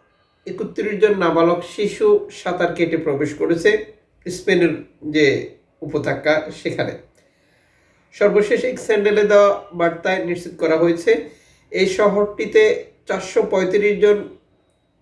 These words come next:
অভিবাসী, যেটা মরক্কো থেকে সাঁতার কেটে প্রবেশ করেছে। তবে এখানে নিশ্চিত করা হয়নি যে কতদিনের মধ্যে এই রেকর্ড সংখ্যক নাবালক শিশু প্রবেশ করেছিল।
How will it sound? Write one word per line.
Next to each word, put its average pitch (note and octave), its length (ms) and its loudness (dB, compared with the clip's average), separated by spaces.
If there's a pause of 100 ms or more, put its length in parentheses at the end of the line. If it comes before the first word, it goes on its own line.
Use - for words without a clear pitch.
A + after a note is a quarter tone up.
(440)
অভিবাসী, G3 600 4 (340)
যেটা D#3+ 240 4 (260)
মরক্কো F3+ 340 2
থেকে G3 200 -4 (100)
সাঁতার - 320 -2
কেটে D#3+ 280 0
প্রবেশ D3 240 -2 (100)
করেছে। D3+ 280 0 (880)
তবে D#3+ 240 4 (160)
এখানে F#3+ 260 0 (180)
নিশ্চিত F#3+ 320 -6
করা G3 200 4
হয়নি G3+ 300 -2
যে G3+ 80 4 (160)
কতদিনের G3 520 2
মধ্যে F3 240 2 (280)
এই E3 220 2
রেকর্ড E3 260 -2 (100)
সংখ্যক E3 380 0 (380)
নাবালক D3 340 2 (100)
শিশু - 200 -4 (100)
প্রবেশ C3 220 -4 (100)
করেছিল। B2+ 300 -4